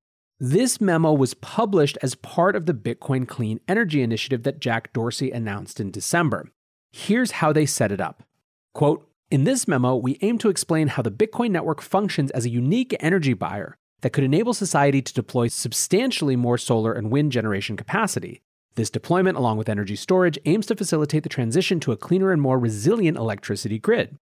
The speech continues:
We believe that the energy asset owners of today can become the essential Bitcoin miners of tomorrow."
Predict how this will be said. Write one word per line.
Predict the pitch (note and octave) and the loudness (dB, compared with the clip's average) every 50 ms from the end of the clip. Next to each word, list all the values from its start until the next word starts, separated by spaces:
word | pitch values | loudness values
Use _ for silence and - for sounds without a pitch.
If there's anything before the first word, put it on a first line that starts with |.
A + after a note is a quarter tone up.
| _ _ _ _ - | _ _ _ _ -2
We | - C3 B2 | 0 0 2
believe | C3 B2 D3 G3 G#3 | 4 2 2 2 2
that | A3 B3+ A3+ | 0 -2 -2
the | G3+ - | -2 -2
energy | - C3+ D3 C#3+ C#3 C#3 | 0 2 2 4 4 2
asset | B2+ B2 B2 - C3+ - - | 2 2 2 0 0 -2 0
owners | B2 A#2+ A#2 A#2+ A#2+ | -2 0 0 0 0
of | A#2+ G#2 | -2 -4
today | - - - F3+ F#3+ F#3+ D#3+ C#3 C3+ | -6 -2 2 4 4 6 6 4 4
can | - - B2+ | 2 0 -4
become | A#2+ - - C3+ | -2 0 0 0
the | C#3 C#3 C#3 | 2 2 0
essential | B2 - - B2 A#2 - - B2 A2 | 0 0 -2 -2 -2 0 -2 -2 -2
Bitcoin | G#2 A2+ - - A#2+ A2+ G#2+ | -4 -8 -8 -4 -6 -4 -4
miners | G#2 G2 F#2 F#2+ G2 G2 G2+ G2+ | -4 -4 -4 -4 -4 -6 -6 -8
of | - G#2 G2 G2 _ | -10 -14 -16 -18 _
tomorrow." | - - G#2+ F#2 F#2 A2 B2+ C3+ A#2+ G#2 G2 G#2 - - | -14 -12 -10 -8 -4 -2 0 0 0 -2 -4 -8 -14 -18